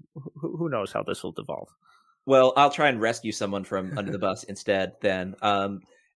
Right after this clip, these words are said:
Speaker 2: what you were saying, the first thought that came to mind for me was Jalen Johnson, who, you know, had, let's say, a confusing, uh, year at
Speaker 1: Mm-hmm.
Speaker 2: Duke before, you know, declaring as a one and done. And year one for the Hawks, he played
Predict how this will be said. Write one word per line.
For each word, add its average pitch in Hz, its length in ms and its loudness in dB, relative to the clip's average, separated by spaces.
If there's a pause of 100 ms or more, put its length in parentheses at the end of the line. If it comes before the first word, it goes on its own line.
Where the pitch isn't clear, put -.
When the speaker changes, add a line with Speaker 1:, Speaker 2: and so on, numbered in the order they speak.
(100)
Speaker 2:
what 156 180 4
you 165 80 2
were 135 80 4
saying, 117 560 4
the 117 240 4
first 135 300 0
thought 113 180 4
that - 60 -10
came 107 160 -4
to 98 80 -4
mind 101 240 0
for 95 100 -10
me 98 420 -4
was 90 380 -2
Jalen 104 300 0
Johnson, 98 520 -2 (160)
who, 95 420 -2
you 104 80 -6
know, 92 180 0
had, 110 540 4 (380)
let's 113 220 2
say, 110 400 6
a 117 220 6
confusing, 139 680 2
uh, 107 340 8
year 113 340 2
at 104 280 4
Speaker 1:
Mm-hmm. 139 140 -10
Speaker 2:
Duke 110 340 -2
before, 101 520 2
you 107 60 -4
know, 98 120 -2
declaring 101 420 2
as 101 80 -6
a 101 60 -6
one 98 180 -2
and 90 80 -8
done. 92 400 -2
And 98 400 0 (320)
year 120 240 4
one 117 160 2
for 110 100 -10
the 98 100 0
Hawks, 104 260 4
he 101 80 -4
played 98 340 2